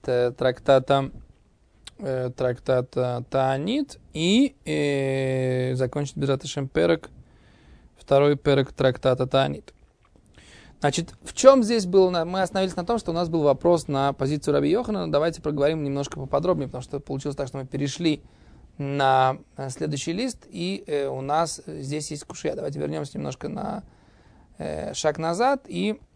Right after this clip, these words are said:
сделаем некий хижбон здесь. Значит, Гемара говорит так, что Раби Йоханан сказал, алаха как Раби Йоси.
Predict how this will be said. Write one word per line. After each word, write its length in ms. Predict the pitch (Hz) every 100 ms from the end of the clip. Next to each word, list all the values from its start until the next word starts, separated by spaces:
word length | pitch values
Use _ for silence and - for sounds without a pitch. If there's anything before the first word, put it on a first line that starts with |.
| 196 151
сделаем 380 | 139 156 151
некий 200 | 147 139
хижбон 520 | - 147 135 143 131 123
здесь. 220 | 190 - -
Значит, 160 | 180
Гемара 200 | 147 190
говорит 220 | 233 196 170
так, 240 | - - _ - _ _ _ _ - _ _ - - - -
что 220 | - 143
Раби 240 | 139 139
Йоханан 520 | 170 - - 214 190 180
сказал, 840 | - 151 143 147 147 190 240 - _ _ _ - -
алаха 320 | 151 151 196
как 160 | 185 170
Раби 240 | 165 147
Йоси. 380 | 135 123 -